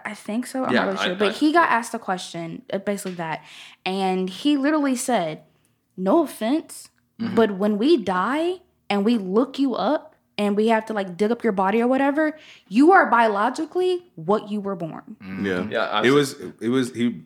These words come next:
Speaker 4: pretty
Speaker 2: Yeah,
Speaker 4: much just
Speaker 2: I,
Speaker 4: said, like,
Speaker 2: you're, I've seen
Speaker 4: when you
Speaker 2: that.
Speaker 4: die
Speaker 3: Yeah.
Speaker 4: and, like, in a hundred years from now, when they dig your body up,
Speaker 1: You're
Speaker 4: they
Speaker 1: gonna be
Speaker 4: have
Speaker 1: identified
Speaker 4: abso-
Speaker 1: as what it is.
Speaker 4: Yeah, they, they have absolutely no idea what was going on in your brain, what you thought of. They go
Speaker 2: They don't
Speaker 4: straight
Speaker 2: care.
Speaker 4: off of your bones. It is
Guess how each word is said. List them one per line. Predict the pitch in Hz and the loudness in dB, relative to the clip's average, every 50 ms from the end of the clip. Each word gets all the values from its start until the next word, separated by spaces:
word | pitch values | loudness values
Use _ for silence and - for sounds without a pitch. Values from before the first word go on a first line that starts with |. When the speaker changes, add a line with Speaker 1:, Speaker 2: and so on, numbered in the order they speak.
| - 107 110 | -14 -14 -8
Speaker 4:
pretty | 92 123 120 120 | -2 0 2 4
Speaker 2:
Yeah, | 135 139 | 4 4
Speaker 4:
much | 131 - | 4 2
just | 113 - 123 | 2 2 2
Speaker 2:
I, | 120 113 | 2 2
Speaker 4:
said, | 113 | 2
like, | 107 95 90 87 - - | 2 2 2 0 -2 -6
Speaker 2:
you're, | 127 127 123 117 - 113 | -4 -2 -2 -2 0 -2
I've | 113 110 | -2 0
seen | 107 117 | 2 4
Speaker 4:
when | 123 135 | 4 4
you | 135 98 | 4 4
Speaker 2:
that. | 90 80 98 | 2 2 2
Speaker 4:
die | 104 104 110 117 120 120 120 | 2 2 4 4 4 2 2
Speaker 3:
Yeah. | - - 104 | 0 -2 -4
Speaker 4:
and, | 104 95 90 | -4 -4 -4
like, | 87 82 82 - | -4 -4 -6 -6
in | 85 | -8
a | 90 90 | -8 -6
hundred | 90 104 104 104 104 90 | -4 -4 -4 -4 -4 -4
years | 87 92 98 101 - | -4 -2 -4 -2 -2
from | 110 104 | -4 -4
now, | 104 104 104 | -2 -2 -2
when | 98 95 95 | -2 -2 -2
they | 87 87 87 | -2 -2 -2
dig | 80 87 90 95 90 | -2 -2 -4 -2 -2
your | 90 85 | -4 -4
body | 78 78 82 87 95 98 | -4 -2 -4 -2 -2 -2
up, | 98 104 - - - - | -4 -4 -6 -8 -6 -2
Speaker 1:
You're | 349 427 | 2 4
Speaker 4:
they | 403 - | 4 4
Speaker 1:
gonna | 311 | 4
be | 302 - - 262 339 | 4 4 2 4 4
Speaker 4:
have | - - - | 4 4 4
Speaker 1:
identified | - 269 294 | 4 2 2
Speaker 4:
abso- | 320 | 0
Speaker 1:
as | 330 - 311 | -2 -2 -4
what | 392 440 | -4 -2
it | 466 480 571 640 - - - | 2 2 4 4 2 0 -6
is. | - - | -10 -8
Speaker 4:
Yeah, | - 92 90 | -6 -4 -4
they, | - - - - | -4 -4 -6 -4
they | - 113 113 | 0 0 0
have | 113 98 | 2 2
absolutely | 92 101 107 - 117 110 110 104 98 92 | 0 -2 -2 -2 -2 -2 -2 -2 -2 -2
no | 92 95 98 | -2 0 0
idea | 101 98 98 101 98 | -2 0 0 -2 0
what | 92 85 | 0 -2
was | 85 85 | -4 -4
going | 80 87 90 98 98 98 | -4 -2 -2 0 0 0
on | 101 101 98 | 0 -2 -2
in | 98 92 87 | -2 -2 -2
your | 85 82 78 | -2 -4 -4
brain, | 78 82 90 95 98 101 101 101 95 87 | -2 -2 -2 0 0 0 -2 -2 -2 -4
what | 87 85 - - | -4 -6 -8 -12
you | 82 | -10
thought | 78 - 92 95 98 98 | -4 -2 0 0 0 0
of. | 98 98 98 85 78 | 0 -2 -2 -4 -4
They | 85 90 | -6 -4
go | 87 92 87 | -2 -2 -2
Speaker 2:
They | 85 | -2
don't | 104 104 | -2 0
Speaker 4:
straight | 104 104 107 | 0 2 2
Speaker 2:
care. | 107 117 123 | 2 2 2
Speaker 4:
off | 117 110 | 0 0
of | 104 98 | -2 -4
your | 95 | -4
bones. | 90 90 95 92 92 87 - | -4 -4 -4 -4 -4 -4 -6
It | - 104 101 | -6 -4 -4
is | 98 82 - | -4 -6 -8